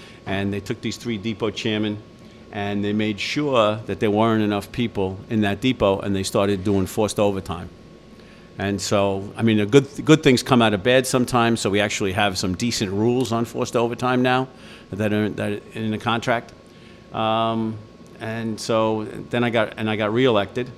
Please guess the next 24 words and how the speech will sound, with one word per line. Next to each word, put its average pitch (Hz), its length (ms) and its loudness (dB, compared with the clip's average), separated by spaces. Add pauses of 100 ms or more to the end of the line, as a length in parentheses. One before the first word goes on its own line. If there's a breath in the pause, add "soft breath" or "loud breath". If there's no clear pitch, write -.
(280)
um, 104 380 -8
and 101 120 -8
they 104 60 -6
figured 107 300 -6
they 101 80 -4
can't 113 240 -2
fight 113 180 0
me 104 120 0
that 110 200 0
way, 101 140 -2
they 98 100 -2
had 98 140 -4
to 95 80 -8
fight 101 220 -4
me 98 100 -6
another 117 260 -4
way, 98 240 -4
and 104 160 -6
they, 101 200 -8 (420 loud breath)
and 104 100 -6
they 104 80 -2
went 107 320 -4
and, 98 240 -2
uh, 92 280 -6